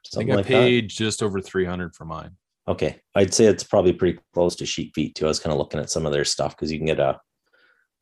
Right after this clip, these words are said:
Speaker 1: you can get a full, um, orthotic, and I think it was about two forty
Speaker 2: Right.
Speaker 1: U S. And then you can also get, uh,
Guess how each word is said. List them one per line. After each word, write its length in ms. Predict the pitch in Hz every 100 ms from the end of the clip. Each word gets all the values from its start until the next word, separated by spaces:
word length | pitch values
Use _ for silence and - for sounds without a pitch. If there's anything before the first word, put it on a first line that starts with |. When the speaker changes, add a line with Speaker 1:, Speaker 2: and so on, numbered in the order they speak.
| -
Speaker 1:
you 80 | 101
can 80 |
get 120 | 95 85
a 80 |
full, 640 | - - - 107 104 110 104 _ _ _ _ -
um, 580 | 87 82 80 78 78 - -
orthotic, 580 | 95 - 92 76 73 - _ _ _ _ _ _ -
and 100 | 85
I 40 |
think 120 | 90
it 40 | 85
was 120 | 80
about 300 | 78 82 -
two 180 | - 87
forty 560 | - 82 85 110 120 - -
Speaker 2:
Right. 120 | 92
Speaker 1:
U 80 | 92
S. 300 | 117 - - _ _ _ _ _ _ _
And 120 | 92
then 100 | 92
you 100 | 85
can 100 | 80 95
also 300 | 98 - 80
get, 440 | 90 87 82 -
uh, 360 | 80 80 76